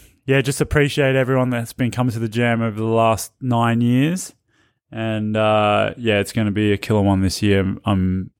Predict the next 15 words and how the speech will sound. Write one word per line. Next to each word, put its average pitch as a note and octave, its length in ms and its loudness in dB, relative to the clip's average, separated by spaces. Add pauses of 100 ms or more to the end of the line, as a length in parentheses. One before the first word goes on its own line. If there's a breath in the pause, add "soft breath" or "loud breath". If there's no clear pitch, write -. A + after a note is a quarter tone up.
(400)
insanely F#2+ 640 0
excited. F#2 500 0 (560 loud breath)
And G2+ 100 -10
don't G2+ 280 -2
forget, G#2 520 0 (1120)
get A2 120 0
yourself G#2 420 0
a G2+ 40 -10
stubby G#2+ 420 0
holder G#2+ 480 2
slash - 480 -2 (100)
tinny A2+ 300 0
sleeve. A2+ 360 2
If G#2 200 -6
you're G2 400 0